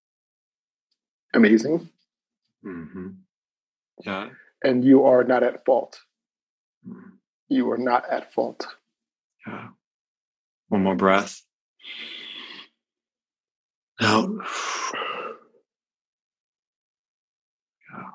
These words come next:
Speaker 2: One more breath in through the nose, out through the mouth. Just stay rooted with this part. Stay connected with this part. You don't have to move away from it. I just want you to imagine for a second,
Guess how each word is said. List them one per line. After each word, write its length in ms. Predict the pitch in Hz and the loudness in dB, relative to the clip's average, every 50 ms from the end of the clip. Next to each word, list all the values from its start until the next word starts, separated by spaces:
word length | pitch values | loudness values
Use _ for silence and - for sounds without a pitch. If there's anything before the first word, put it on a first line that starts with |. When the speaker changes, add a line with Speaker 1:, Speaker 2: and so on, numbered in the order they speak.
| - | -14
Speaker 2:
One 220 | - - 110 101 101 | -6 -2 2 2 4
more 180 | 101 98 95 | 4 2 2
breath 300 | 90 92 95 95 92 - | 0 0 -2 -2 -2 -2
in 180 | 110 110 104 98 | -2 0 0 0
through 200 | - - 107 101 98 | -2 -2 -2 0 2
the 60 | 95 95 | 2 2
nose, 560 | 95 95 98 98 98 98 95 - - - - _ _ _ _ _ _ - - - - - - - - _ _ _ _ _ _ _ _ _ _ _ _ _ _ _ - | 2 2 2 0 -2 -4 -6 -6 -6 -8 -10 _ _ _ _ _ _ -20 -20 -20 -20 -20 -20 -20 -20 _ _ _ _ _ _ _ _ _ _ _ _ _ _ _ -4
out 160 | 98 98 92 92 | -2 -2 -2 -4
through 120 | - 107 | -4 -2
the 80 | 101 98 | 0 2
mouth. 480 | 95 92 95 95 95 95 - - - - - - - - _ - - _ _ _ _ _ - - - - - - - _ _ _ _ _ _ _ _ _ _ _ _ _ _ _ _ _ 113 | 2 4 4 2 2 0 -4 -12 -18 -20 -20 -20 -20 -20 _ -20 -20 _ _ _ _ _ -20 -18 -16 -16 -16 -18 -20 _ _ _ _ _ _ _ _ _ _ _ _ _ _ _ _ _ -10
Just 220 | 110 117 123 - - | -8 -6 -6 -6 -6
stay 280 | - - 131 135 131 | -4 0 2 2 4
rooted 420 | 120 107 113 120 123 117 117 98 90 | 4 6 6 8 8 8 6 4 2
with 180 | 101 92 95 - | -2 -4 -4 -4
this 160 | 107 101 - | -10 -10 -8
part. 340 | - - 104 98 92 85 - | -4 -2 0 0 0 -2 -4
Stay 200 | - - 110 98 | -8 -8 -8 -8
connected 380 | - - 107 104 92 95 98 | -8 -6 -6 -6 -6 -6 -8
with 200 | 98 92 92 95 - | -8 -8 -8 -10 -12
this 140 | - - | -14 -14
part. 400 | - _ - 101 98 92 90 90 | -14 _ -8 -4 -4 -2 -4 -4
You 60 | 104 104 | -6 -8
don't 100 | 104 101 | -8 -8
have 120 | 98 95 | -8 -8
to 100 | - - | -6 -6
move 180 | 98 92 92 92 | -4 -4 -4 -4
away 260 | 92 92 90 90 90 - - | -4 -4 -2 -4 -4 -6 -6
from 160 | 95 92 90 | -4 -4 -4
it. 140 | 90 92 - - _ _ _ _ _ _ _ _ _ _ _ _ _ _ _ _ _ - | -4 -6 -10 -12 _ _ _ _ _ _ _ _ _ _ _ _ _ _ _ _ _ -10
I 40 | 107 | -8
just 200 | 117 127 - - | -6 -6 -6 -6
want 140 | 85 - 76 | -6 -6 -4
you 60 | 73 | -2
to 140 | - 120 113 | 0 0 2
imagine 500 | 107 101 101 98 104 104 95 104 98 92 | 2 2 4 2 2 2 0 -2 -4 -4
for 220 | 92 - 95 98 95 | -6 -4 -4 -4 -4
a 40 | 92 | -2
second, 640 | - - 98 95 95 - 98 95 92 - - | -4 -2 -4 -4 -4 -2 -4 -4 -4 -6 -12